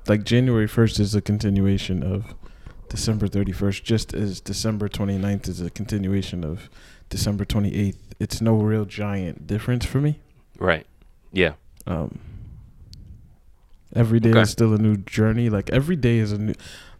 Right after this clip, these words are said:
Speaker 1: I put more onus on, like, days instead of years.
Speaker 2: More onus on days instead of years.
Speaker 1: Like, I feel like if I focus on every day being a new day as opposed to, like, waiting a year to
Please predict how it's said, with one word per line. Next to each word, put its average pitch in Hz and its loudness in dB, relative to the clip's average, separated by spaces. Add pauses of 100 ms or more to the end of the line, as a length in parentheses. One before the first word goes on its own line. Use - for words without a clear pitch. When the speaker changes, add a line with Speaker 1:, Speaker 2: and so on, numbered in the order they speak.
(280)
Speaker 1:
I - 4
put - 4
more 143 4
onus 123 2
on, 113 2
like, 104 -2
days 95 -2 (600)
instead 101 -6
of - -12 (100)
years. 92 -8 (1300)
Speaker 2:
More 95 -4
onus 92 -6
on 87 -8
days 80 -4
instead 85 -12
of 76 -14
years. 78 -14
Speaker 1:
Like, 120 -2
I 117 2
feel 131 0
like 123 2
if 117 2
I 120 4
focus 131 2
on 123 2
every 120 -2
day 117 0
being 110 -2
a 107 -2
new 107 -2
day 110 -2
as 107 -4
opposed 104 -6
to, 104 -6
like, 98 -8
waiting 104 -8
a 104 -8
year 104 -4
to 98 -6